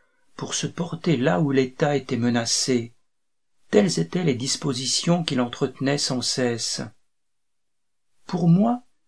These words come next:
je pensais qu'il avait le génie d'un homme qui serait capable de diriger un royaume. En effet, qu'un citoyen s'expose à dix mille morts sans s'inquiéter de son unique vie,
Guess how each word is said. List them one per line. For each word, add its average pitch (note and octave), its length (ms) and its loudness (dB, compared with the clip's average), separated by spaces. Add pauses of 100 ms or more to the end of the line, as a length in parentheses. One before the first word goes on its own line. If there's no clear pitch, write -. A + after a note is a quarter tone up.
(180)
je B2+ 120 0
pensais C3 480 0
qu'il D3+ 200 -4
avait C#3+ 180 2
le C#3+ 140 0
génie G3+ 400 4
d'un C#3 240 0
homme E3 260 4
qui - 140 -6
serait - 320 -4
capable D#3 600 0
de B2 120 -4
diriger C3 600 -4
un C3 120 -4
royaume. C3+ 760 -2 (1400)
En E3+ 180 4
effet, B3 420 2 (640)
qu'un D#3 160 0
citoyen A#3 640 4
s'expose - 720 0
à B2+ 100 -4
dix E3+ 220 2
mille G3+ 220 6
morts F#3 340 2
sans F3 200 -2
s'inquiéter F3+ 680 0
de C3+ 100 -2
son B2+ 260 -4
unique D3+ 300 4
vie, F#3+ 320 0